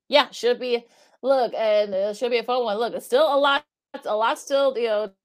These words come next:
to, to be decided. So, you know, like I said, okay, okay, State, you, st-, you think you still got a shot should, if you win out. So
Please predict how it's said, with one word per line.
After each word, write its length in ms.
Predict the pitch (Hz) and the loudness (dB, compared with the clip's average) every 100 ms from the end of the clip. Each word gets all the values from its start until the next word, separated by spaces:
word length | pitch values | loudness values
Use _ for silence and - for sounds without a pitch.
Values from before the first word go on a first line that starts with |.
| _ - | _ -10
to, 200 | 208 208 | -8 -6
to 100 | 196 | -8
be 100 | 220 | -8
decided. 680 | 202 - 214 226 208 185 180 | -8 -4 0 0 8 8 8
So, 520 | 196 185 190 180 202 _ _ _ | 4 -4 -2 -4 -8 _ _ _
you 80 | 185 | -6
know, 300 | 196 185 185 | -4 -2 0
like 140 | 202 208 | 0 0
I 40 | |
said, 200 | 214 196 | -2 0
okay, 360 | 202 226 247 - | 0 0 -4 0
okay, 340 | 226 247 233 240 | -2 0 0 0
State, 180 | 240 | -2
you, 60 | 226 | -4
st-, 180 | - - | -12 -12
you 100 | 233 | -10
think 220 | 247 254 | -8 -8
you 80 | 247 | -4
still 180 | 247 247 | 0 0
got 200 | 240 226 | 0 -2
a 40 | |
shot 360 | 226 240 240 - | -2 -2 -2 -4
should, 200 | 214 208 | -6 -4
if 160 | 208 | -6
you 140 | 220 226 | -6 -8
win 220 | 208 202 | -6 -6
out. 280 | 220 196 165 | -6 -8 -8
So 440 | 190 190 185 175 | -8 -6 -6 -8